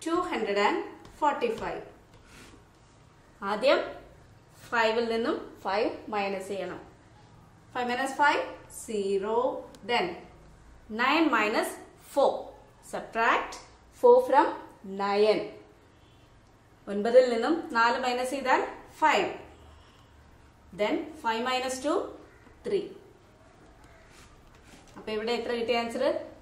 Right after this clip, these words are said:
three hundred and fifty കിട്ടി നമുക്ക്. ത്രീ ഹൺഡ്രഡ് ആൻഡ് ഫിഫ്റ്റി, അതായത് ഫൈവ് ഹൺഡ്രഡ് ആൻഡ് നയൻറ്റി ഫൈവിൽ നിന്നും three hundred and fifty minus ചെയ്യുമ്പോൾ എത്ര കിട്ടും answer?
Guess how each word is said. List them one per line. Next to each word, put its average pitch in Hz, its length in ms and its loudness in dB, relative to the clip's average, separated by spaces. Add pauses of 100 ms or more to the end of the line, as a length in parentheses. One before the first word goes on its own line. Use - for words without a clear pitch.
(140)
three 339 200 0
hundred 226 360 -4
and 349 200 0 (400)
fifty 381 400 2
കിട്ടി 240 180 2
നമുക്ക്. 190 340 0 (960)
ത്രീ 294 120 4
ഹൺഡ്രഡ് 254 300 0
ആൻഡ് 415 280 2
ഫിഫ്റ്റി, 233 400 2
അതായത് 208 520 0 (240)
ഫൈവ് 220 280 2
ഹൺഡ്രഡ് 254 240 0
ആൻഡ് 285 180 4
നയൻറ്റി 202 340 -2
ഫൈവിൽ 254 360 2
നിന്നും 285 500 -2
three 214 220 4
hundred 240 300 -2
and 240 140 0
fifty 226 300 -4
minus 214 400 -2
ചെയ്യുമ്പോൾ 240 320 -2 (500)
എത്ര 302 140 2
കിട്ടും 294 260 4
answer? 294 460 0